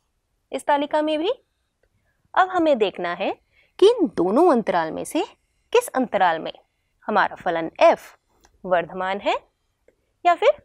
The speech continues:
ह्रासमान है। ठीक, आइए देखें कैसे निकालेंगे। सबसे पहले पहला अंतराल ले लेते हैं, विपरीत अंतराल माइनस आठ से दो। ठीक, अब इस अंतराल में अगर हम कोई भी अवयव लें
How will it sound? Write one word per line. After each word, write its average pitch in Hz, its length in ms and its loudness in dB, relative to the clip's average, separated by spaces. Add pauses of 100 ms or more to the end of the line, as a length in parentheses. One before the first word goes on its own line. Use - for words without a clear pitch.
(260)
ह्रासमान 185 580 0
है। - 140 -16 (800)
ठीक, 494 220 0 (880)
आइए 175 260 -6
देखें 196 280 -6
कैसे 269 260 -4
निकालेंगे। 285 580 -2 (1000)
सबसे 494 340 2
पहले 294 320 6 (360)
पहला 180 220 -4
अंतराल 190 360 -10
ले 208 120 -6
लेते 233 300 -4
हैं, 349 120 -6 (380)
विपरीत 175 340 -8
अंतराल 302 380 -2
माइनस 170 460 -6
आठ 170 200 -10
से 349 120 -6 (400)
दो। 170 200 -12 (840)
ठीक, 480 220 -4 (840)
अब 571 220 -2
इस 480 120 0
अंतराल 320 440 6
में 320 120 4
अगर 277 200 2
हम 294 120 0 (100)
कोई 240 300 4
भी 247 180 2
अवयव 175 300 -4
लें 160 140 -10